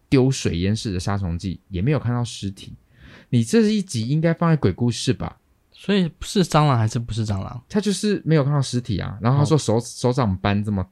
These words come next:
Speaker 1: 大，你那是异形欸。
Speaker 2: 不是蜘蛛吧？
Speaker 1: 对啊，你要看清楚。
Speaker 2: 那蜘蛛你怕吗？
Speaker 1: 嗯，蜘蛛速度好像没这么快。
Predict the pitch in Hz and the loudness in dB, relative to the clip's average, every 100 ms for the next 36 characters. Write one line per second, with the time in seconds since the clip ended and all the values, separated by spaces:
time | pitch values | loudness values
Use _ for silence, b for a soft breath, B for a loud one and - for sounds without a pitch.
0 | _ 104 92 98 _ _ _ _ _ 117 | _ -4 -4 -8 _ _ _ _ _ -2
1 | 139 170 180 151 - _ _ - 151 117 | 0 2 0 -2 -6 _ _ -4 -2 -2
2 | - 87 82 80 82 82 _ _ - 202 | -6 -6 -4 -4 -6 -12 _ _ -4 -2
3 | 214 190 190 180 - 180 165 98 - _ | 0 0 -2 -2 0 0 0 -2 -4 _
4 | _ _ - 170 156 131 120 120 107 107 | _ _ 0 4 6 6 2 2 0 2
5 | 147 151 160 147 139 151 - 85 82 87 | 0 -2 -4 -4 -4 -8 -8 -8 -6 -8
6 | - _ - 214 196 175 180 123 135 123 | -12 _ -4 -2 0 0 2 0 0 -2
7 | 110 113 - _ _ - 92 90 85 _ | -2 -6 -12 _ _ -16 -14 -14 -18 _
8 | _ _ _ B B B - 214 220 233 | _ _ _ B B B -2 0 2 0
9 | 240 190 190 143 101 131 101 98 120 90 | 0 2 4 2 2 4 4 2 0 -2
10 | - - 87 | -4 -2 -2